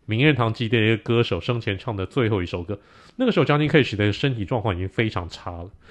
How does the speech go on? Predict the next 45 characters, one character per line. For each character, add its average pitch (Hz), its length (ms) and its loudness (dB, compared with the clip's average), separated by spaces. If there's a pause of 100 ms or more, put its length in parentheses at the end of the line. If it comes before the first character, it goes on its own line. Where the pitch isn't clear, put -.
(160)
所 170 180 0
以 139 40 2
让 160 120 4
他 165 200 2
的 123 340 4
这 135 140 -4
个 131 80 4
嗓 92 340 -4
音 113 220 -2
呢， 131 100 4
跟 151 140 0
他 147 120 0
年 110 240 0
轻 170 200 -2
的 131 100 4
时 107 140 -2
候 107 200 2
已 107 80 -6
经 127 300 -2 (500)
差 165 200 2
别 113 200 2
非 135 300 2
常 90 220 -4
非 110 200 -2
常 92 200 -2
的 90 100 -6 (160)
多， 92 320 2 (280)
但 123 140 -2
是 110 160 -4
反 92 300 -4
而 98 100 -2
是 120 200 -2
这 120 80 -4
种 98 240 0 (760)
深 156 360 0
沉、 85 320 -6 (840)
沧 127 340 0
桑、 120 360 0 (380)
嘶 160 520 -6
哑 92 220 0
的 95 240 0
这 104 80 -4
种 95 240 -2
歌 117 240 0
曲， 90 240 -8